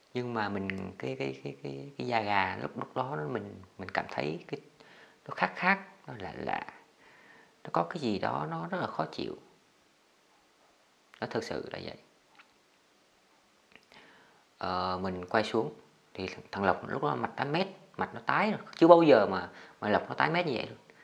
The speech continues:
Mà lúc đó Lộc, Lộc nhìn xuống nó tái mét. Mình cũng nhìn xuống, mình cũng rùng rợn mình người. Nhìn xuống cái vực đó là thấy rợn cả da gà. Đó là một cái hành trình mà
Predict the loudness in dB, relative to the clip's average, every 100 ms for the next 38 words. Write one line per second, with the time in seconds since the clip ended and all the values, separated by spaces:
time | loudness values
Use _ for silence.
0 | -20 _ _ -8 -4 -4 -2 -4 -4 -10
1 | -18 -18 -16 -8 -6 -4 -6 -6 -6 -8
2 | -8 -8 -8 -10 -16 _ _ _ _ -20
3 | _ -20 -6 -4 -4 -2 0 0 0 -2
4 | -2 -6 -10 -12 -2 2 2 4 4 4
5 | 0 -8 -10 -8 -8 -10 -20 -20 -20 -20
6 | -20 -20 _ _ _ _ 0 4 4 2
7 | 0 2 2 2 -2 -4 -6 -6 -10 -8
8 | -4 -4 -6 -8 -10 -14 -20 -20 -2 6
9 | 6 6 -2 -2 0 -2 -4 -16 -20 -20
10 | _ _ -20 _ _ _ _ _ _ _
11 | -12 -6 -4 -4 -8 -8 -8 -8 -8 -8
12 | -8 -12 -20 -20 -20 -20 _ -16 -8 -6
13 | -4 -4 -4 -6